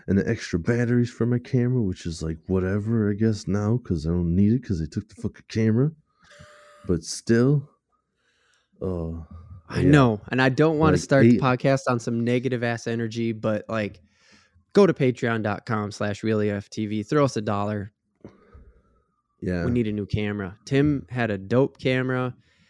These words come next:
Speaker 2: It was, it, it was doing three things. It was being his webcam. It was being his fucking video angle w-, out shooting, fishing,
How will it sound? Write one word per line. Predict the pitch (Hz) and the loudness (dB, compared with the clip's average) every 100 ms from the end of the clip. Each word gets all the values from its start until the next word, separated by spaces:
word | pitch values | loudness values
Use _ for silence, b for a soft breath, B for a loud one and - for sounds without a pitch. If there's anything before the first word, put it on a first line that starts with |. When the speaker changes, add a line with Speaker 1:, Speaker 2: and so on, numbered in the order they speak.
| 85 85 | -20 -12
Speaker 2:
It | 110 | -10
was, | 104 - - _ _ _ _ _ _ | -10 -10 -18 _ _ _ _ _ _
it, | 131 139 - | -2 -2 0
it | 156 | 2
was | 156 123 | 2 0
doing | 165 196 190 185 _ _ | 2 4 4 2 _ _
three | - 175 196 | 0 4 4
things. | - 151 110 98 | 4 2 2 -4
It | |
was | 107 110 | -8 -6
being | 135 156 | -2 -2
his | 143 | 0
webcam. | 139 135 127 131 123 120 - b b - | 2 2 2 0 0 -2 -8 b b -6
It | 113 | -4
was | 110 104 | -2 -2
being | 117 139 139 | 0 0 0
his | 127 120 | -2 -4
fucking | - 123 123 117 117 110 - | -4 -4 -2 -2 -2 -4 -8
video | 117 123 127 120 117 113 117 _ _ _ _ _ _ | -2 2 4 2 2 0 -2 _ _ _ _ _ _
angle | 127 123 123 120 120 127 - _ - | 2 4 4 2 2 -2 -14 _ -14
w-, | 110 110 113 | -6 -4 -2
out | 113 - | -4 -4
shooting, | - 127 113 | -4 -4 -4
fishing, | - 120 - 113 107 | -4 -4 -2 -4 -4